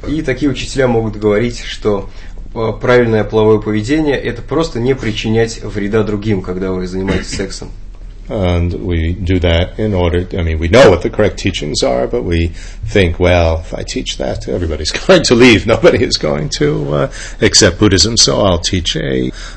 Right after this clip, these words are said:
Speaker 2: much watered down version and say, 'That's really what Buddha meant,' in order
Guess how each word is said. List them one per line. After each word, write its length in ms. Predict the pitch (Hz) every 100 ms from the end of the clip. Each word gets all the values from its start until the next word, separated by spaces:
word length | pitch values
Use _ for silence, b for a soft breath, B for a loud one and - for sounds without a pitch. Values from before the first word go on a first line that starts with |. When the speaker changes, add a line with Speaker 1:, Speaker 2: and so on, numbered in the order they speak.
| B
Speaker 2:
much 360 | 98 98 - -
watered 420 | 110 135 123 104
down 480 | 110 104 101 101 92
version 480 | 101 98 95 87
and 120 | 85 82
say, 200 | 101 95
'That's 320 | 120 123 -
really 220 | 147 135
what 240 | 135 123
Buddha 200 | 117 95
meant,' 440 | 87 110 90 87 - B B B B -
in 100 | 92
order 260 | 87 101